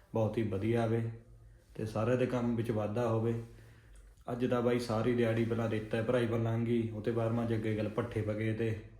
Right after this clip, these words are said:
ਥੋੜ੍ਹਾ ਜਿਹਾ ਭੱਠੇ ਦਾ ਕੰਮ ਦਾ ਉਹਨੇ ਇੱਟਾਂ ਉੱਟਾਂ ਜਿਹੀਆਂ ਪੁੱਛਣੀਆਂ ਦੀਆਂ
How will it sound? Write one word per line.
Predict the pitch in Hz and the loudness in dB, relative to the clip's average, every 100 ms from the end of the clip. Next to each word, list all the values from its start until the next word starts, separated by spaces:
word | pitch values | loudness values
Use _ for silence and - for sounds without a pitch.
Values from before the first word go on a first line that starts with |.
| - - - - - - - | -20 -20 -20 -20 -20 -20 -8
ਥੋੜ੍ਹਾ | 113 113 | 0 2
ਜਿਹਾ | 117 117 | 2 2
ਭੱਠੇ | 113 110 107 | 0 0 0
ਦਾ | 110 | 0
ਕੰਮ | 113 107 | 0 0
ਦਾ | 110 | 0
ਉਹਨੇ | 113 113 | 0 0
ਇੱਟਾਂ | 117 117 | 0 0
ਉੱਟਾਂ | 117 123 | 0 -2
ਜਿਹੀਆਂ | 120 | -2
ਪੁੱਛਣੀਆਂ | 107 110 117 113 | -4 -2 0 2
ਦੀਆਂ | 120 117 | 2 2